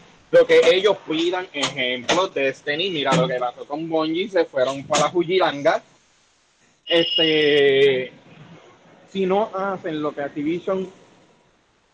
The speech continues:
le está pidiendo, se van también. Y ahí se va el Call of Duty. A lo mejor dicen, "No, tienen a Treyarch", que está bien. Tienen, tienen a Treyarch, pero es del cielo a la tierra la visión de Treyarch comparado al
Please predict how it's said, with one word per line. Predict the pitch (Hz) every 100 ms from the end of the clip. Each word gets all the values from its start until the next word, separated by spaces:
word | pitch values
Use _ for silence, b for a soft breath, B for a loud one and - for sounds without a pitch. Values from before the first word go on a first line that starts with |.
| _ _
le | 147
está | 147 170
pidiendo, | 170 170 175 170 127 117 - -
se | 143
van | 135 139
también. | 175 160 156 170 113 - _ _ _ _ _ _ _ _
Y | 147
ahí | 131 143
se | 165
va | 160
el | 160
Call | 170 165
of | 147
Duty. | 170 147 110 - - -
A | 151
lo | 151
mejor | 151 180
dicen, | 185 190 190
"No, | 262
tienen | 214 220
a | 214
Treyarch", | - 208 160 110 - - - _
que | 127
está | 139
bien. | 147 160 117 - - - -
Tienen, | 160 170 185 170 165
tienen | 190 214 202
a |
Treyarch, | - 156 151 120 - - _ _ _ -
pero | 160
es | 165 -
del | 202 180
cielo | - 175 180 185
a |
la | 170
tierra | 165 180 175 165 156 147 147
la | 151 147
visión | 147 131 175 175
de | 175
Treyarch | - 175 165 156 -
comparado | 143 139 151
al | 151